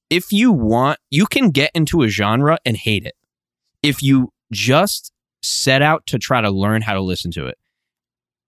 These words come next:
My example is the Grateful Dead. I would listen to the Grateful Dead and be like, "I don't know why this is so popular." Like, it's just not that, it just doesn't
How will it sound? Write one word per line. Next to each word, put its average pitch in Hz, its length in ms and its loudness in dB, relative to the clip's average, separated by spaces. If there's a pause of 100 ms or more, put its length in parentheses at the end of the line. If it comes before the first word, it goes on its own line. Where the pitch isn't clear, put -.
My 127 240 2
example 180 460 2
is 113 100 0 (120)
the 113 80 -2
Grateful 98 320 -2
Dead. 76 260 -8 (720)
I 151 80 4
would 214 160 2
listen 185 220 2
to 147 60 2
the 127 60 0
Grateful 113 360 0
Dead 101 260 0
and 101 160 -2
be 95 100 0
like, 90 300 -4 (840)
"I 135 140 2
don't 151 140 4
know 143 120 4
why 127 220 4
this 110 220 -2
is 110 100 -4
so 110 100 -2
popular." - 560 -6 (460)
Like, 135 140 2
it's 151 100 -4
just 196 220 -2
not 131 360 2
that, 113 280 0 (480)
it 139 80 0
just 175 180 0
doesn't 127 320 0